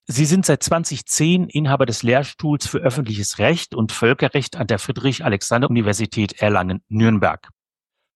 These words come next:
Forschungsschwerpunkte von Ihnen liegen unter anderem im Wirtschaftsvölkerrecht und im internationalen Menschenrechtsschutz.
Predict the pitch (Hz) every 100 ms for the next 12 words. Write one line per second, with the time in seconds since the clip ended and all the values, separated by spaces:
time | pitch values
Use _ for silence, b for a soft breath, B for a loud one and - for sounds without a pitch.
0 | _ _ - 196 - 139 - 120 143 -
1 | 196 180 147 165 156 156 143 151 143 127
2 | 151 131 147 127 101 123 156 170 - -
3 | 139 147 135 135 - - 139 131 123 123
4 | 113 110 107 - 113 104 95 95 101 -
5 | 110 - 98 - - - - -